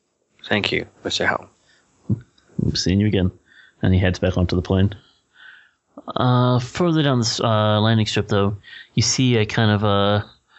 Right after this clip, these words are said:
Speaker 2: lightly tanned man, uh, s-, leaning up against a pickup.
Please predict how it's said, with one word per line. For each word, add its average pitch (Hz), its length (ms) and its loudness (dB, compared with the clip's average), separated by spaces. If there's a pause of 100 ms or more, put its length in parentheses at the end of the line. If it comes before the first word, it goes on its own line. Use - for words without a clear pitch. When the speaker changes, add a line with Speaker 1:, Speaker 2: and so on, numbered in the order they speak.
(480)
Speaker 2:
lightly 120 380 0
tanned 113 560 0
man, 113 420 2
uh, 104 280 0
s-, - 260 -6
leaning 110 300 2
up 107 120 -4
against 107 260 -2
a 101 40 -4
pickup. 131 420 -4